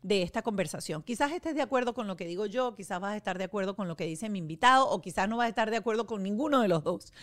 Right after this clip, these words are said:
pero de eso se trata Bajo este Techo, de conversar, de sacar esa cosa que uno dice, "Estoy sola en este proceso de criar a los hijos, ¿con quién lo comparto?".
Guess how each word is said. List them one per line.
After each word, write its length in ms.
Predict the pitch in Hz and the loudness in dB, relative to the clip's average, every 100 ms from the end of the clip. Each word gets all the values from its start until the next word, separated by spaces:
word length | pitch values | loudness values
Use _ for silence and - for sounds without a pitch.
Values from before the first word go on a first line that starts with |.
| - - - | -20 -20 -4
pero 180 | 214 202 | 0 2
de 200 | 196 - | 2 2
eso 400 | 220 226 - 262 | 4 4 2 -4
se 180 | - 202 | -4 -6
trata 440 | 175 185 175 202 - - - | 0 0 0 -4 -6 -18 -10
Bajo 220 | 185 170 | -6 -4
este 180 | 160 196 | -4 -6
Techo, 400 | 175 156 147 - - - _ | -6 -6 -6 -12 -16 -20 _
de 100 | 208 | -4
conversar, 560 | 208 190 175 - 170 160 | -2 -2 -4 -2 -4 -2
de 100 | 165 | -6
sacar 280 | 175 190 208 | -6 -4 -6
esa 180 | 277 | -6
cosa 440 | 269 247 240 - 254 | -8 -6 -6 -6 -8
que 100 | 240 | -6
uno 120 | 226 | -4
dice, 200 | 233 247 | -4 -6
"Estoy 220 | - 233 | -6 -6
sola 440 | - - 233 220 190 | -6 -2 2 2 2
en 100 | 190 | -2
este 200 | - 254 | -6 -6
proceso 480 | 202 - 208 - | -6 -4 -4 -2
de 100 | 220 | -4
criar 360 | 196 196 185 180 | -2 0 2 2
a 40 | |
los 220 | 208 175 262 | -2 -2 0
hijos, 480 | 240 208 226 - 226 262 285 277 254 - | 0 2 -2 -4 -8 -8 -6 -8 -10 -4
¿con 240 | 277 240 | -2 -2
quién 300 | 202 262 262 | 2 2 4
lo 100 | 254 | 4
comparto?". 720 | 233 214 226 220 196 185 160 | 2 4 6 6 4 -2 -6